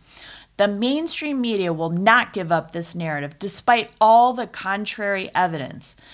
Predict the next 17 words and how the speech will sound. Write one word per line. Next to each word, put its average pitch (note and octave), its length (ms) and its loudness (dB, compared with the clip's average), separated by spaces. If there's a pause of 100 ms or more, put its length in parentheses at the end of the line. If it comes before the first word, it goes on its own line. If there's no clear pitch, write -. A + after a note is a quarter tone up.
(200)
With G3+ 220 -4
the G3 100 2
commutation A3+ 1120 -2
of E3 240 -4
Roger G3+ 380 2
Stone's C4+ 560 -2
sentence, F3+ 580 -4
which F#3 220 -6
we G3+ 100 -8
covered G3+ 420 -2
in F3 120 -4
an E3 180 -6
earlier F#3 420 -2
episode, D#3 680 -2 (420)
we C4 180 0
see C4 280 -2
reporting A#3 800 -2